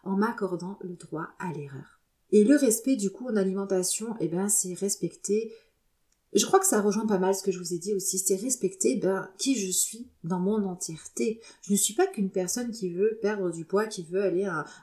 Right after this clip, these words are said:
à un poids d'équilibre, hein, je vous le répète, poids d'équilibre, hein, vous savez que je ne veux pas vous amener à un poids qui serait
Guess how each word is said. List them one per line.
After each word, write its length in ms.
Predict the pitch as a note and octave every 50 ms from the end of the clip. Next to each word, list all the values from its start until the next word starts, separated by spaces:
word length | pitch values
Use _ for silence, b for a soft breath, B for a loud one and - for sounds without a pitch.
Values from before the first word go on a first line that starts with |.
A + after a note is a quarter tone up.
| B
à 60 | E3+ E3+
un 140 | E3+ F3+
poids 220 | E3+ - - G3 G3+
d'équilibre, 600 | F3 F3 F3 - - D#3+ D3+ F#3 G3 F#3 F3 F3+
hein, 60 | F3+
je 100 | F#3 -
vous 60 | F#3 F#3
le 120 | - F3
répète, 300 | - - - - - -
poids 120 | - G3
d'équilibre, 520 | F#3+ F3+ F3+ - - G3 F3 F3+ F#3+ F3+ F3
hein, 80 | E3+ E3
vous 80 | F3 -
savez 220 | - E3 E3+ F#3+
que 80 | F#3+ -
je 60 | F#3
ne 60 | F3
veux 80 | E3+ E3
pas 140 | - F#3 G3
vous 160 | G3 F#3+ F3+
amener 360 | E3+ E3 E3+ E3 E3+ G3+ G#3 B B B B B -
à 100 | - F#3
un 120 | F3+ F#3
poids 240 | - - - G#3 G#3+
qui 160 | G#3+ - F#3+
serait 280 | - - - E3 -